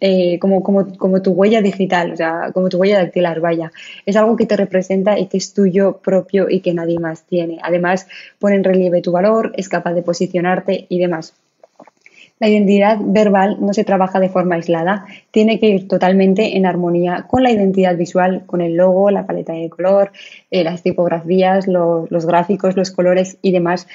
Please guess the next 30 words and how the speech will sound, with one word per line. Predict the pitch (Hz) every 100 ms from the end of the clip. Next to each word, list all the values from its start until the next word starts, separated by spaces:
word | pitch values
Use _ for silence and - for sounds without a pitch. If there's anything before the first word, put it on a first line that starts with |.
| - -
para | 214 214
crear | 196 196 190 -
esa | 196 196
imagen | 190 185 190 185
conjunta | 190 180 - - 180 175 190 180 -
y | - 185 185 190 -
en | 180
armonía, | 165 160 160 165 156
¿no? | 165
Para | 180 175
que | 175
realmente | 165 170 180 180 180
funcione. | 175 165 175 165 - - - -
Y | 208
todo | 233 240
esto | 262 247 - 233 220
junto | 220 202 190
al | 185 185 185
propósito, | - 185 185 254 226 233 220 214
justo | 196 190
a |
la, | 175
junto | 175 180 - 196 185
a |
la | 185
personalidad | 180 175 180 190 202
de | 214
marca | 208 202 185 - -
y | 180
demás, | 180 190 196